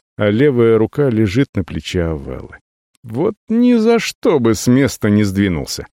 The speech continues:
И, стараясь отгородиться от призрака, я закрыл глаза.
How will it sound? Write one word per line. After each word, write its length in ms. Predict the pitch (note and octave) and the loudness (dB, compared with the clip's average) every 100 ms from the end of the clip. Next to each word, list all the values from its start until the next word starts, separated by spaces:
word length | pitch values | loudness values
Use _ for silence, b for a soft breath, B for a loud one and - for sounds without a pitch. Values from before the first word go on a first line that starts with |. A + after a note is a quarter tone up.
| _ _ _ _ _ _ - | _ _ _ _ _ _ -8
И, 160 | A3+ | -6
стараясь 680 | F#3+ - D3+ E3 D#3+ C3+ - - | -6 -2 0 2 2 0 -4 -6
отгородиться 800 | C#3 C#3 C#3+ C3 G#2+ - - G#2 | -4 0 0 0 -2 -2 0 0
от 80 | - | -2
призрака, 580 | G3 F#3 A2 F#2+ E2+ - _ _ _ - | -2 0 0 -2 -6 -10 _ _ _ -10
я 500 | F#2 F#2 C#3 E3 D3+ | -4 -2 -2 -4 -8
закрыл 560 | G2+ E2+ - D#2 C#2 | -8 -8 -8 -8 -8
глаза. 580 | C#2 C#2+ C#2 B1+ B1+ - | -8 -10 -10 -10 -14 -16